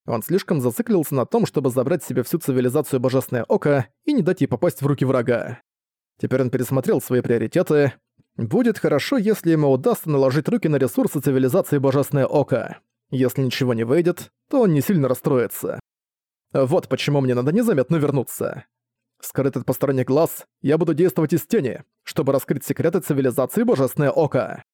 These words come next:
Обдумав все как следует, Ван Буэлэ понял, что относительно цивилизации Божественное Око он все это время упускал какую-то важную деталь. У него появилось ощущение, что это было как-то связано с патриархом секты Карающая Длань,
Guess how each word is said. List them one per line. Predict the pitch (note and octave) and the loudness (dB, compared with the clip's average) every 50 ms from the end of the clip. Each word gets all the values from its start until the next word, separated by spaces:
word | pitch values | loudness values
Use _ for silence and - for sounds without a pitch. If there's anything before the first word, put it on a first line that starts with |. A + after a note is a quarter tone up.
| _ _ _ _ _ _ _ _ _ _ _ _ | _ _ _ _ _ _ _ _ _ _ _ _
Обдумав | - B2 C3 C#3 E3 A3 A3 E3 - | -2 -2 0 0 0 2 2 0 0
все | - - G#3 | -2 -4 -4
как | - C3+ - | -4 -6 -10
следует, | - - B3 G3 E3 D#3+ D3+ D3 - - - _ _ | -4 -2 0 2 2 2 2 0 -2 -10 -18 _ _
Ван | - B2+ A#2+ C3+ F#3 G#3+ F#3+ C#3 | -6 -4 0 0 2 2 2 2
Буэлэ | C#3 C#3+ D3 C#3+ C#3 - | 2 2 4 2 2 0
понял, | - - C4 A3+ F3+ C#3 | 0 -2 0 2 2 0
что | - - - G3 | 0 0 0 0
относительно | D3+ - C3+ B2+ - - B3 - G3 C#3 | 0 2 -2 -2 -2 -2 -2 0 0 0
цивилизации | - - B2 B2 B2+ B2+ B2+ G3+ G3+ - - B2+ | 0 0 0 2 2 4 2 2 0 0 -2 0
Божественное | A#2+ C3 C3+ D3+ C#3 - C#3 B2+ | 0 2 0 0 0 0 -2 -2
Око | - - B3+ - - D#3 | 0 -2 -2 -2 0 0
он | - G#3 F#3 C#3+ | 2 2 0 0
все | - - E3+ | 0 0 0
это | C#3+ - C3 | 2 2 0
время | B2 F3+ B3 G#3+ D#3 C3 | 0 2 2 2 2 2
упускал | - C3 - - C#4+ B3 | 0 -2 -2 -2 -2 -4
какую-то | - - - G#3 F#3+ - - C3 | -4 -2 0 0 0 2 2 2
важную | B2+ E3+ D3+ A#2+ C#3+ D3 C3+ | 2 2 2 2 2 0 2
деталь. | B2+ C3+ - - D3+ C3 G#2 - - - _ _ _ _ _ _ _ _ _ _ _ _ _ | 2 0 0 0 -2 -2 -2 -6 -12 -18 _ _ _ _ _ _ _ _ _ _ _ _ _
У | C#3 A#2+ | -4 -2
него | A2+ A#2 A#2+ A#2 C#3+ F#3 | 0 0 0 2 2 2
появилось | F#3+ - F#3+ F3 D#3 E3 F3 F3 D#3 - | 2 2 2 4 4 4 2 2 0 0
ощущение, | C#3 B2+ - - C3 - - - C4 B3 G#3 F#3 D#3 | -2 -6 -2 -2 -4 -4 -2 -2 0 2 2 2 0
что | - - - A3+ | -2 0 0 0
это | G3 - D#3+ C#3 | 2 2 0 0
было | B2+ E3 F3+ D#3 C#3 | 2 2 2 2 2
как-то | - C3+ - C#3 C3 | 0 -2 -2 -2 -2
связано | - - C#3 D#3 C#3+ B2 D3 | -2 0 0 0 0 0 -2
с | B2+ - | -4 -4
патриархом | - B2+ - C#3 C#3+ C#3+ - C#3+ B2+ A#2+ | -4 -4 0 0 0 0 0 -2 -4 -2
секты | - D3 C3+ - - | -2 -4 -2 -2 -4
Карающая | - - C3 B2+ B2 A#2 - - A#2 | -2 0 0 0 0 0 -2 -4 -2
Длань, | - B2 D3+ F3 F3 D#3+ C3+ | 0 2 2 2 2 0 -2